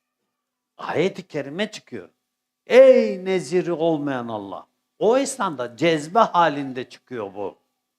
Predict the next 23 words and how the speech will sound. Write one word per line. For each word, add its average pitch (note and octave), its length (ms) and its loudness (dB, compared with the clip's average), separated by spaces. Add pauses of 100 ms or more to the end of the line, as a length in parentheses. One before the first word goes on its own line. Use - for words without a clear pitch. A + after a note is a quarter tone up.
(140)
Cezbede E3+ 840 2 (180)
bu B2+ 320 -4 (420)
söz - 360 -2
çıkıyor. A2 380 -12
O E3 140 4
yüzden G3 440 -2 (380)
o F#3+ 260 6 (200)
Cenab-ı F#3 520 0
Hakk'ın A#3 540 -2 (460)
o F#3 360 4 (180)
müjdesiyle, D3 1200 -4
Cenab-ı F3 460 -2
Hakk'ın F3 360 -6
o F3+ 240 4
ilhamıyla D#3 960 -2 (240)
dolaylı D3 480 2
olarak, C3+ 380 0 (480)
Cenab-ı G3+ 440 -2
Hakk'ın F3+ 280 -4
o E3+ 280 -2
sırrını F#3 760 -4
ona E3 320 -4
vermesiyle F#3+ 880 -2